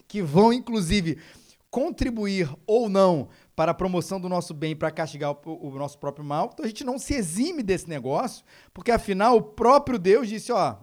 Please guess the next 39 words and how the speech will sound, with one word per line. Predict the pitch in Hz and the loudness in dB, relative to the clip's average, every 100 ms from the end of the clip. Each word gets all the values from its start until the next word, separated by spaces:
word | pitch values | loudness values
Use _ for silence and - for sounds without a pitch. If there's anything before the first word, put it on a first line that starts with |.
| _ | _
no | 180 | -12
momento | 170 262 | -10 -8
que | 254 | -8
vocês | - 226 | -6 -8
se | 214 | -8
convertem", | - 170 143 240 233 - 127 | -8 -4 -2 0 -2 -4 -10
não | 170 247 | -8 -4
disse | 254 - 208 | -4 -4 -4
isso, | 156 - - - - _ _ | -6 -6 -18 -20 -20 _ _
"vocês | 214 208 | 0 0
formam | - 214 226 | 0 2 2
uma | 247 214 | 2 -2
coisa | - 220 233 | 0 0 0
absolutamente | 269 233 240 220 226 | -4 -6 -6 -6 -4
paralela | 214 214 247 | -4 -4 -6
que | 247 | -6
não | 254 254 | -8 -8
se | 262 | -12
conecta | - 240 202 240 269 | -8 -4 -4 -6 -8
a | |
isso, | 214 180 | -10 -8
a | |
gente | 185 | -10
continua | - 226 - 185 220 | -8 -8 -6 -8 -6
morando | 254 240 170 196 208 | -4 -2 -2 -2 -6
no | |
Rio | 160 180 | -6 -8
de | 185 | -6
Janeiro, | 202 202 165 208 | -6 -6 -8 -10
Brasil." | 240 240 226 311 202 _ _ _ _ _ _ _ _ _ _ _ _ _ _ _ _ _ _ _ | -12 -12 -12 -12 -14 _ _ _ _ _ _ _ _ _ _ _ _ _ _ _ _ _ _ _
Por | 143 | -12
isso | 220 240 | -10 -8
o | |
nosso | 208 202 180 | -8 -6 -8
voto | 143 170 165 _ | -6 -6 -8 _
com | 170 | -18
muito | 170 175 | -18 -14
mais | 165 165 147 _ _ _ _ | -10 -10 -10 _ _ _ _
consciência, | - 170 - - 143 143 170 196 - 247 277 | -12 -12 -12 -8 -4 -2 -4 -6 -6 -4 -4